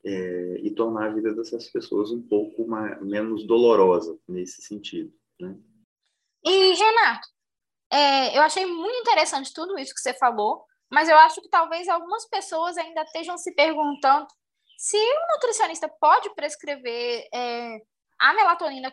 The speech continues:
Speaker 2: como suplemento, qual seria a vantagem, é, quais seriam os benefícios a mais de se prescrever uma dieta que modula o sono, por assim dizer?
Speaker 1: Uhum. Porque <clears throat> o nutricionista pode prescrever, né? Então, existe uma resolução de dois mil e vinte e um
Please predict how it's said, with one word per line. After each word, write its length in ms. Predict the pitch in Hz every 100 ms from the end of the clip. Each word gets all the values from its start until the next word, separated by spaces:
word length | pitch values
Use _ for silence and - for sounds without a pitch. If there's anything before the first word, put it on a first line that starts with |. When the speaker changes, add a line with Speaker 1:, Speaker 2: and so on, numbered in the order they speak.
| _
Speaker 2:
como 300 | 339 480 466
suplemento, 840 | - - 277 254 269 403 - 254 - _ _ _ -
qual 240 | 381 554
seria 340 | 587 523 403 392
a 40 |
vantagem, 640 | 339 330 277 247 254 359 480 _ _ _ -
é, 320 | 277 277 269
quais 280 | 320 381 427
seriam 280 | 381 330
os 100 | 330
benefícios 580 | 285 294 294 - 359 403
a 180 | 370 427
mais 500 | 359 285 294 370 - -
de 60 | 277
se 120 | 370
prescrever 500 | 349 359 311 302 311
uma 180 | 320 330
dieta 520 | 294 285 285 320 277 _ _ _
que 400 | - 330 320 269
modula 520 | 269 330 320 415 494 349
o 60 |
sono, 340 | - 311 285 285 -
por 80 | 269
assim 240 | 269 269
dizer? 340 | 269 247 214 - - - - _ _ _ _ _
Speaker 1:
Uhum. 360 | 90 - 104 - _ _ _ _ _
Porque 540 | 117 110 - 113 - -
<clears throat> 200 | 151 143
o 40 |
nutricionista 460 | 139 147 135 151 165
pode 360 | 165 131 131 -
prescrever, 600 | 143 - 156 151 - - -
né? 100 | 87
Então, 440 | - 92 90 95 95
existe 240 | 90 92
uma 100 | 101
resolução 480 | 98 98 90 - 95
de 80 | 98
dois 180 | 95 92
mil 140 | 95
e 40 | 110
vinte 300 | 104 92 -
e 80 |
um 240 | 107 107